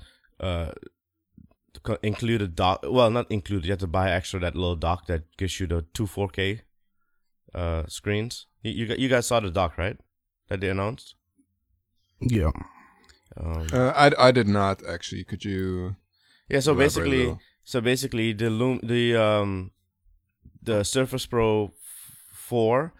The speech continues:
Speaker 1: basically you can dock it so that you could have two do extra monitors, and then it has, like,
Speaker 3: Right.
Speaker 1: four U S B three point oh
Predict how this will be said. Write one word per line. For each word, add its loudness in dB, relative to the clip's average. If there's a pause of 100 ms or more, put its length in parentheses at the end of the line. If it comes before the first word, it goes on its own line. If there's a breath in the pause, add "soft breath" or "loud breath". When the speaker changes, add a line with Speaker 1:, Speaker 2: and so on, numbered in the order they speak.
(400)
Speaker 1:
basically 0
you 0
can -2 (800)
dock 4
it -2 (200)
so -4
that 4
you -2
could -2
have 2 (280)
two 2
do -4
extra 0
monitors, -2 (840)
and 0
then 4
it 2
has, 4
like, 4
Speaker 3:
Right. -6
Speaker 1:
four 2
U 0
S 0
B -4
three -6
point -4
oh -2